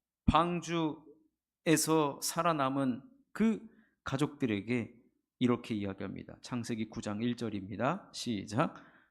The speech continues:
"하나님이 노아와 그 아들들에게 복을 주시며 그들에게 이르시되 생육하고 번성하여 땅에 충만하라." 또 십일 절을 읽겠습니다.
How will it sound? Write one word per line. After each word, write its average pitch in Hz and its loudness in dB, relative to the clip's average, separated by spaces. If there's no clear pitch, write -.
"하나님이 113 2
노아와 98 -2
그 123 -2
아들들에게 139 2
복을 117 -2
주시며 107 2
그들에게 104 0
이르시되 101 -2
생육하고 113 -2
번성하여 95 -2
땅에 139 2
충만하라." 123 -6
또 - -6
십일 214 2
절을 147 -4
읽겠습니다. - -12